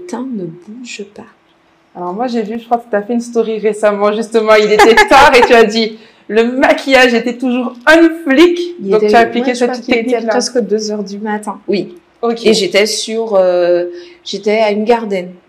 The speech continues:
Speaker 1: au,
Speaker 2: D'accord.
Speaker 1: sur la plage.
Speaker 2: Donc,
Speaker 1: Le
Speaker 2: euh,
Speaker 1: teint n'a pas bougé.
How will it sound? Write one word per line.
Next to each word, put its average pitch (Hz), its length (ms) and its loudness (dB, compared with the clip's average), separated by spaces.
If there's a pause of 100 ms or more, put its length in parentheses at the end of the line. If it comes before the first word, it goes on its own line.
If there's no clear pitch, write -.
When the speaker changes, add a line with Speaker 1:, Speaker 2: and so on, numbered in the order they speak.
(140)
Speaker 1:
au, 214 100 2
Speaker 2:
D'accord. 208 400 0
Speaker 1:
sur - 260 2
la 226 120 2
plage. 175 400 -2 (720)
Speaker 2:
Donc, 196 280 -2 (240)
Speaker 1:
Le 190 120 0
Speaker 2:
euh, 196 60 4
Speaker 1:
teint 226 180 0
n'a 226 120 -2
pas 202 160 -8
bougé. 180 420 -14